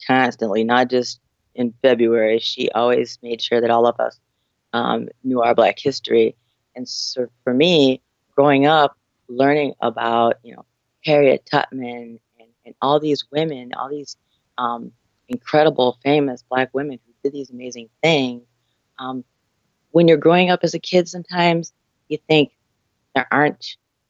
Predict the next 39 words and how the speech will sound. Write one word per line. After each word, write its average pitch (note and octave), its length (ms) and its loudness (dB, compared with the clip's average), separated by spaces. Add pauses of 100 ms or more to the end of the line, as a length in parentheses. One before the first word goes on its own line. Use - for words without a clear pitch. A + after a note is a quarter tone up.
(320)
everything's F3 320 4
been D#3 140 2
done. D#3+ 320 0 (360)
You A#2+ 80 -8
know, A#2+ 280 -4
the - 140 -20
first C3 260 -2 (140)
person B2+ 240 -6
on A#2+ 60 -2
the A#2 60 -4
moon, F3 420 6
the - 140 -6
first A#2 220 -4
person A2+ 300 -8
to - 60 -20
do A#2 80 4
this, E3+ 260 2
everything's F3+ 360 -4 (140)
done. B2+ 300 0 (540)
So C3 480 0 (760)
that's D3+ 200 2
kinda F3 280 0
one D#3 120 2
of C#3+ 80 0
these C3+ 180 0
things C3+ 280 -6
about A#2+ 420 0
being, B2 380 -4 (200)
possibly C#3+ 320 0
being C#3 180 2
the B2 80 -14 (100)
first C3 260 0
African-American A#2+ 760 -10
woman A#2+ 240 -18
to - 100 -20 (120)
do C3 120 2
this. - 220 -8
It's - 180 -20
like, A2+ 120 -18